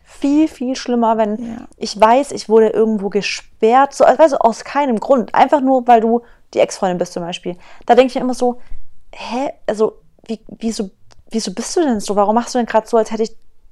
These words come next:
Speaker 1: dir also irgendwas angetan? Wir haben uns getrennt. Und warum muss man jetzt meine Nummer löschen, mich sperren?“ Weißt du, solche Sachen, wenn nichts wirklich so passiert ist. Deswegen, also ich glaub, oft ist auch das, was so schmerzhaft ist, dass man plötzlich, hab ich manchmal das Gefühl, dass Leute oder Partner,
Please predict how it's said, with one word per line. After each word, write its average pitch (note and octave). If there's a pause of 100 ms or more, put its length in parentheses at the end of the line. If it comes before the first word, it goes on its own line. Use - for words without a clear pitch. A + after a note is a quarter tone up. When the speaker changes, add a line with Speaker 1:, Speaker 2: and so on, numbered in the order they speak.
(180)
Speaker 1:
dir G3+ (140)
also -
irgendwas G3+
angetan? A#3+
Wir A3+
haben A3
uns G#3+
getrennt. C4 (720)
Und A3
warum A3+
muss B3+
man A3+
jetzt G3
meine F#3+
Nummer C#4+
löschen, A#3
mich G3+
sperren?“ B3+
Weißt B3+
du, B3
solche C4+
Sachen, A#3+ (560)
wenn A3+
nichts -
wirklich B3
so B3
passiert B3+
ist. -
Deswegen, G#3+
also G#3+
ich A#3+
glaub, B3 (400)
oft -
ist D3
auch G#3
das, -
was C4+
so G3+
schmerzhaft F#3+
ist, C4
dass A#3
man A3+
plötzlich, B3
hab G#3+
ich G#3
manchmal G#3+
das -
Gefühl, A3
dass A3
Leute G#3+
oder G3
Partner, A3+